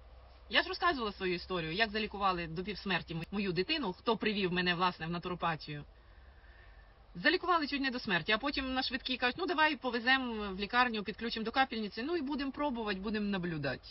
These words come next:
Будемо, тобто, робити на твоїй дитині фармакологічні експерименти». І тоді прийшло осяяння. І з тих пір мої діти в лікарнях не були. Це було, Богу дякувати, дві тисячі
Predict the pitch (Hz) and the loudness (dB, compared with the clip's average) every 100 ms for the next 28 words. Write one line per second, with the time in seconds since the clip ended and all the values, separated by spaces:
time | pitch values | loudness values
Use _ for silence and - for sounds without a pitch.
0 | - 190 214 202 - - 190 196 214 202 | -12 -6 -4 -2 -4 -2 -2 -2 -2 -2
1 | 190 190 190 175 185 285 269 180 - 220 | -2 -2 -2 -2 0 0 0 -2 0 0
2 | 226 226 214 - 185 175 - 160 135 - | 0 0 0 -2 -4 -4 -4 -4 -4 -8
3 | - - - - - - - - - - | -14 -18 -20 -20 -20 -20 -20 -20 -20 0
4 | - 220 196 302 - - - - - - | 2 2 2 2 0 -4 -8 -8 -8 -10
5 | - 196 - 233 208 - 269 285 226 175 | 0 2 4 6 6 8 10 10 8 2
6 | 151 - - - - - - - - - | -4 -8 -18 -18 -20 -20 -20 -20 -18 -18
7 | - - - - - - - 202 247 294 | -18 -20 -20 -20 -20 -16 -10 -4 -2 0
8 | 311 208 190 208 190 165 180 170 165 160 | 0 0 0 -2 -4 -2 -2 -2 -2 -4
9 | 151 139 127 - - - - - - 214 | -4 -4 -6 -12 -20 -20 -20 -20 -6 -2
10 | 202 254 349 - - - - - - - | 0 0 0 -6 -18 -20 -20 -20 -20 -14
11 | 180 220 180 196 285 240 220 202 208 - | -2 0 2 2 2 -2 -4 -8 -10 -8
12 | 175 175 262 220 - | -4 -2 -4 -4 -8